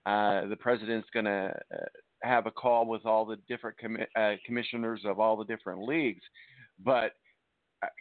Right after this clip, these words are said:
'cause this is a huge economic impact as well to the nation, uh,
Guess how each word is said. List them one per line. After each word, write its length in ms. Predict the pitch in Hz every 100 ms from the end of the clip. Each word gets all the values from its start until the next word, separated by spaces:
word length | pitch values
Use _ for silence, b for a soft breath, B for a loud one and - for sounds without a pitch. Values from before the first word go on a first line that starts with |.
| -
'cause 120 | 123
this 120 | 123 -
is 100 | 165
a 120 | 170
huge 260 | 123 143 135
economic 520 | 131 131 120 123 117
impact 500 | 131 160 127 104 -
as 100 | 101 -
well 260 | 120 165 -
to 60 | 101
the 100 | 95
nation, 460 | 107 147 - 98 - 139 120 -
uh, 340 | 107 104 90